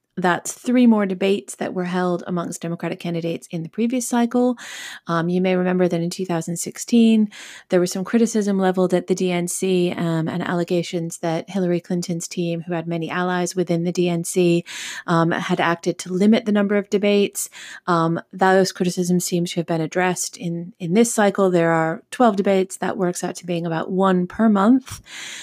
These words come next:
Um, obviously, we have quite a lot of candidates and no clear frontrunner candidate. So this is a very different case, uh, than in the twenty sixteen cycle.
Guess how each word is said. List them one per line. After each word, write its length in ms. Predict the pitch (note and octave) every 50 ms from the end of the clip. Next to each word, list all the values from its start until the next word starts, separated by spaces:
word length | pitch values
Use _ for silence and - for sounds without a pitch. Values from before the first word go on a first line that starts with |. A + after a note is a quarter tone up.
| - - _
Um, 340 | F#3 F3+ F3 E3+ E3+ E3 F3 -
obviously, 300 | G3 F3 F3+ - F#3+ F3+
we 60 | F3+
have 160 | E3+ F3+ - _ _
quite 160 | - F#3 F3
a 60 | F3+
lot 100 | F3+ F3
of 120 | E3+ - -
candidates 500 | C#4+ C#4+ C4 B3 A#3+ A3+ G#3 G3 - G3+
and 120 | G3 F#3+
no 160 | F#3+ G3 G3
clear 240 | F#3 - G3+ F#3+ F3
frontrunner 480 | E3+ - A3 G#3+ D3+ F#3 F3 E3+ F3 E3
candidate. 520 | - F3 E3+ D#3+ D#3 D#3+ D#3 - - -
So 80 | - E3+
this 120 | E3+ F3
is 140 | E3+ D#3+ E3+
a 80 | E3+ E3
very 220 | F3 E3 D#3+ D#3+
different 400 | D#3+ - F3 E3+ - E3+ E3+ D#3+ - - _ -
case, 440 | - - G#3 G#3 G#3 F#3+ F#3+ - -
uh, 240 | - F#3+ E3 D#3+ E3
than 180 | D#3+ E3 D#3+ D#3+
in 140 | D#3+ D#3 D#3+
the 40 | E3
twenty 220 | - - E3 E3
sixteen 440 | D#3+ - F3+ - - - F#3 F3 E3+
cycle. 520 | F3+ - F3+ F3 E3+ - F3+ F3 E3 E3